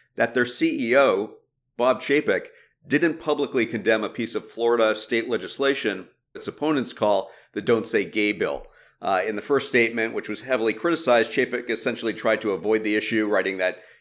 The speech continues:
you know, Disney felt its real influence was through inspiring content. And unfortunately, he en-, had to end up apologizing to his L G B T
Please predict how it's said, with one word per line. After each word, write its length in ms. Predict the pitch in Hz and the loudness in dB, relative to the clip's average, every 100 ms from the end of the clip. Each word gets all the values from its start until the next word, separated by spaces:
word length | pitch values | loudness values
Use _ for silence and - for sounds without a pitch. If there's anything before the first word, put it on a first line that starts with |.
| - | -6
you 60 | |
know, 100 | 117 | -4
Disney 320 | - 120 117 | -2 -4 -4
felt 340 | 110 117 104 101 | -2 0 2 -2
its 160 | - | -8
real 340 | 98 113 123 113 | -6 -2 0 0
influence 600 | 117 117 117 110 110 110 | -2 -2 -2 -2 -2 -4
was 220 | 92 87 | -6 -4
through 280 | 117 107 101 _ - | -6 -6 -8 _ -16
inspiring 600 | 104 - 104 110 110 104 | -12 -2 2 2 0 -4
content. 720 | - 98 101 107 104 98 104 | -6 -4 -4 -2 -4 -4 -6
And 220 | 95 90 - - _ _ _ _ | -8 -10 -18 -20 _ _ _ _
unfortunately, 600 | 120 120 196 196 143 131 | -8 0 2 2 2 2
he 200 | 127 135 | 4 4
en-, 140 | 143 143 - - | 4 2 -10 -6
had 220 | 131 131 | 0 2
to 180 | 139 123 | 4 2
end 160 | 135 131 | 6 6
up 140 | 120 | 4
apologizing 760 | 113 147 165 160 120 107 110 107 | 2 2 2 4 4 2 0 -2
to 100 | 117 | -2
his 180 | 107 - | -2 0
L 160 | 123 | 0
G 160 | 120 117 | 0 -2
B 180 | 107 107 | -4 -4
T 360 | - 117 113 | -4 -6 -6